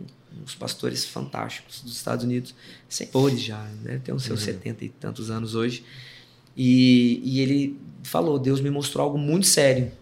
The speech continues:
Speaker 1: muito, muito, muito sério." E nessa época a gente falou, "Olha, nós, pastor, nós voltamos a orar, mas a gente tá orando agora com um propósito. Se Deus não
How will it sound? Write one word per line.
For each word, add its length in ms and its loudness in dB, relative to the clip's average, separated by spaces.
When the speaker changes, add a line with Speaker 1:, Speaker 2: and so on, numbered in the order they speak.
Speaker 1:
muito, 360 0
muito, 300 0
muito 220 -2
sério." 320 -4
E 100 -2
nessa 420 0
época 340 2
a 40 0
gente 200 -6
falou, 300 0
"Olha, 200 0
nós, 220 -6
pastor, 320 -8
nós 160 -2
voltamos 460 -4
a 40 2
orar, 300 -4
mas 200 2
a 40 4
gente 340 0
tá 100 -2
orando 280 2
agora 160 0
com 120 -6
um 60 -4
propósito. 420 -4
Se 40 -6
Deus 200 0
não 440 2